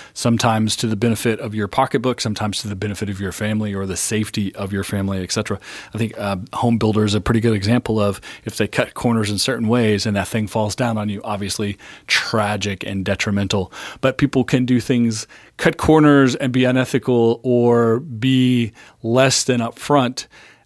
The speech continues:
on things that aren't as da-, as dangerous as your house falling down on you, but still detrimental to your business relationship. If you do that enough times,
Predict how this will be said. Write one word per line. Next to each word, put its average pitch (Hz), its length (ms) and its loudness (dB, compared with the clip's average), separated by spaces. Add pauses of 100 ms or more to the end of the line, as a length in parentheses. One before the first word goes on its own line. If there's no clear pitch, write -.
(240)
on 120 180 -2
things 127 320 0
that 120 180 -4
aren't 123 200 -2
as 113 80 -6
da-, 120 400 -4
as 120 120 -4
dangerous 117 380 -2
as 107 140 -4
your 98 100 -8
house - 280 -2
falling 120 260 -6
down 107 160 -4
on 107 120 -4
you, 110 120 -4
but 113 100 -8
still 123 320 -4
detrimental 113 1080 0
to - 200 -4
your 117 180 0
business 104 420 -2
relationship. 104 540 -4
If 101 140 -8
you 113 80 -6
do 117 100 0
that 107 160 2
enough 101 220 -2
times, 113 680 2